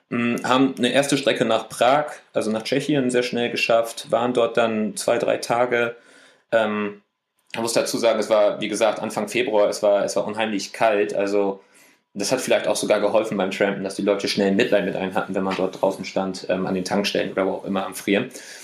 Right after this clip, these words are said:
Mm, aber dementsprechend hatten wir am Anfang zumindest dann auch immer noch so ein bisschen Druck, vielleicht ein bisschen schneller weiterzukommen, weil wir irgendwie gerne in wärmere Gebiete wollten. Und, ähm, nach ein paar Tagen in Tschechien sind wir dann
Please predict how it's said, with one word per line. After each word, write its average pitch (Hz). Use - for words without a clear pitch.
Mm, 110
aber 110
dementsprechend 117
hatten 117
wir 113
am 104
Anfang 127
zumindest 113
dann 104
auch 90
immer 110
noch 107
so 110
ein 107
bisschen 104
Druck, 110
vielleicht 104
ein 107
bisschen 104
schneller 113
weiterzukommen, 104
weil 101
wir 107
irgendwie 104
gerne 101
in 95
wärmere 104
Gebiete 101
wollten. -
Und, 110
ähm, 104
nach 107
ein 110
paar 127
Tagen 120
in 107
Tschechien 123
sind 110
wir 113
dann 107